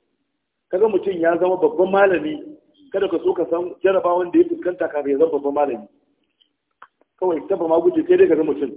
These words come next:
An gane? Ya fuskanci gwagwarmaya da wasu abubuwa, shi za ka ga cewa masu kuɗi wasu daga ciki suna rike kuɗin su kyam. Su suka san irin wahalan da suka fuskanta.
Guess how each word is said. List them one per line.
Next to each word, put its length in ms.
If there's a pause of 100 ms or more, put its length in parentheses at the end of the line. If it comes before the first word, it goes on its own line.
(1200)
An 100
gane? 220 (800)
Ya 260
fuskanci 420
gwagwarmaya 580
da 60
wasu 200
abubuwa, 320
shi 100
za 120
ka 140
ga 100
cewa 300 (400)
masu 300
kuɗi 180
wasu 200
daga 200
ciki 180
suna 220
rike 160
kuɗin 280
su 60
kyam. 220 (1600)
Su 120
suka 200
san 160
irin 260
wahalan 380
da 80
suka 180
fuskanta. 460